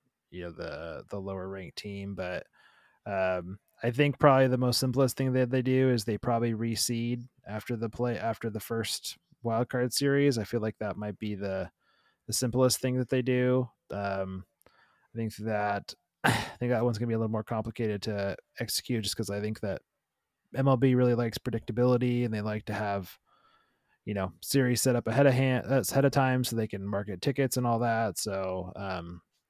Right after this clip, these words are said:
I think they're gonna have a little hard time implementing that, but I feel like that is probably gonna make the most sense, or at least what maybe the union might push for there. So,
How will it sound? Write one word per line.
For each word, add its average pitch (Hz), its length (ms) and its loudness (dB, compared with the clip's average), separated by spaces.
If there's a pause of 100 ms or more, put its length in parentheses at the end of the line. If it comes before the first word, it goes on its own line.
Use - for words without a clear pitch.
(420)
I - 40 -8
think 151 120 6
they're 151 100 8
gonna 143 80 6
have 135 120 4
a - 20 2
little 127 160 6
hard 127 180 2
time 120 220 -2
implementing 123 440 0
that, 120 200 2
but 110 80 -2
I 101 80 -4
feel 113 200 -4
like 110 160 -4
that 104 200 -4
is 107 140 -2
probably 104 280 -4
gonna 202 160 -6
make 107 200 -8
the 202 80 -12
most 196 260 -4
sense, 101 360 -4
or 98 80 -8
at 90 80 -6
least 92 220 -8
what 82 160 -6
maybe 95 160 -10
the 92 140 -12
union 98 340 -8
might - 200 -10
push - 220 -4
for 110 200 -4
there. 110 340 -4
So, 90 500 -6